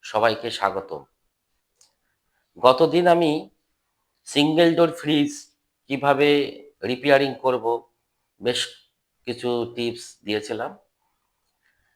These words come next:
আজকে আমি সিঙ্গেল ডোর ফ্রিজে কি কি সমস্যা হয় সাধারণত, এই প্রবলেমগুলো বলবো এবং তার সমাধানটা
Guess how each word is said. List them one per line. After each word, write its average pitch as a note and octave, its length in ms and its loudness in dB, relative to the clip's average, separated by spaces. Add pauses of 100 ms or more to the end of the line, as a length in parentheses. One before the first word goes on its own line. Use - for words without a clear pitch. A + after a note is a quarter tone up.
(460)
আজকে - 320 2 (120)
আমি F#3+ 160 2 (960)
সিঙ্গেল F#3 380 4
ডোর G3 240 8
ফ্রিজে F#3 340 0 (120)
কি F#3 80 -8 (100)
কি G3 80 -10 (140)
সমস্যা E3 480 4
হয় F2 160 0 (520)
সাধারণত, C#3+ 600 4 (960)
এই D#3+ 180 4 (160)
প্রবলেমগুলো E3 640 4 (120)
বলবো D#3+ 240 4 (280)
এবং D#3+ 120 2 (100)
তার C#3 140 4 (100)
সমাধানটা G#2 540 -4